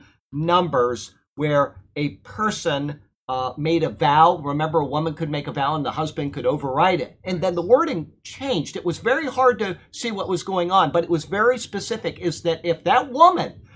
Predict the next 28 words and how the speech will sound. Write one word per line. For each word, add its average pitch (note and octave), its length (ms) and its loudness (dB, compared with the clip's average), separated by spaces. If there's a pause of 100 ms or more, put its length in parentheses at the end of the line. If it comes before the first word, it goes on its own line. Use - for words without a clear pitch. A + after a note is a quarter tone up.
who A3+ 160 2
is G3 140 0
now A3 220 6
legally D#4+ 760 2
belonging A3+ 800 2
to D#3+ 120 -2
that G#3 440 0
man, A#3+ 320 0 (580)
they're E3 100 6
not B3 180 4
married E4 300 -2
yet, - 180 -6
but E3+ 140 -2
she G3 240 -4
legally C4 600 -4
belongs G#3+ 420 0
to F3 140 0
him D#3+ 100 -2 (120)
through A#3 220 -6
the A3+ 120 -6
betrothal, A3+ 720 -2 (320)
okay? E3 440 0 (200)
If F3 160 2
she C4+ 220 -4
makes C4 280 0
a F#3 80 -2
vow, E3+ 400 2 (280)
he G3 540 0